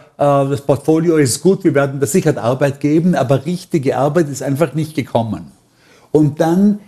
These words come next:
war es so, dass das Zinker-Cover wurde für einen Grammy nominiert. Und das hat den Unterschied gemacht, weil die, die Leute, die bei den Plattenfirmen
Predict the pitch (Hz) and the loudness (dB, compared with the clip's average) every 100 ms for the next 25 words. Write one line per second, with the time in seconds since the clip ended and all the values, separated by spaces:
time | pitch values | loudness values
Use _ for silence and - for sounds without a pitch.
0 | _ 127 135 151 156 - 175 196 202 156 | _ -2 0 0 -4 0 2 2 0 -4
1 | - - - - 233 269 - 156 - 131 | -2 -4 -4 0 2 2 -2 -6 -2 -2
2 | 123 147 196 - _ 156 180 185 156 160 | 0 -2 -2 -6 _ 2 4 2 0 -2
3 | 151 147 131 127 131 147 120 98 95 87 | -2 -2 -2 0 2 2 2 0 -2 -2
4 | 76 - - - _ _ _ _ _ _ | -6 -12 -20 -20 _ _ _ _ _ _
5 | _ - 139 139 170 - - 123 120 101 | _ 0 2 2 -2 -4 -8 -4 -2 -4
6 | 98 104 80 - - - - _ - - | -2 -4 -6 -10 -10 -10 -20 _ -16 -4
7 | 120 120 123 131 123 123 _ _ _ 151 | 0 0 0 -2 -4 -10 _ _ _ 2
8 | 147 139 127 - _ _ _ _ _ 143 | 2 2 -2 -8 _ _ _ _ _ -2
9 | 139 139 135 - 131 123 139 185 196 190 | 0 0 0 0 0 2 2 0 0 -4
10 | 139 160 135 135 131 120 127 127 - 180 | 0 -2 0 0 -2 0 0 0 -2 -4
11 | - 151 143 135 123 117 | 0 0 0 -4 -2 -4